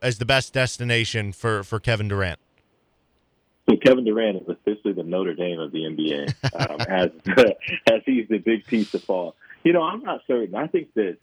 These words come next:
Speaker 2: it's a, it's a, it's a bigger risk than people are making it seem to take a guy who's gonna be thirty-eight at the end of his contract and expensive, and exchange him for an up-and-comer who has ten, twelve years of greatness,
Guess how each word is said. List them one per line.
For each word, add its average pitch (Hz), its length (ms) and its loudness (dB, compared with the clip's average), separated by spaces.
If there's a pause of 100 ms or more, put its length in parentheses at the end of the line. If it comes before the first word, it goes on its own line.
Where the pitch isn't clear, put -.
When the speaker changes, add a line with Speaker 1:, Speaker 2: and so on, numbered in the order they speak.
(280)
Speaker 2:
it's - 240 -4
a, 82 200 -2 (140)
it's - 220 0
a, - 160 -2 (500)
it's - 160 -4
a 101 60 2
bigger 160 340 4
risk 127 380 -4
than 104 140 -4
people 107 260 -2
are 92 60 -2
making 92 300 -4
it 87 160 -8
seem 92 360 -4
to - 80 -2
take 127 240 4
a 131 60 2
guy 101 480 -2 (1120)
who's 110 160 2
gonna 107 160 2
be 95 120 -4
thirty-eight 117 460 -2
at 110 120 -6
the 98 100 -8
end 101 100 -4
of 95 60 -4
his 98 160 -6
contract 95 480 -2
and 90 120 -2
expensive, 117 600 -2 (460)
and 101 120 -2
exchange 113 540 2
him 101 360 0
for 98 280 2
an 85 100 -4
up-and-comer 104 760 0
who 95 140 -4
has 90 200 -2 (180)
ten, 120 300 4
twelve 101 260 0
years 98 240 -2
of 110 80 -8
greatness, 110 380 0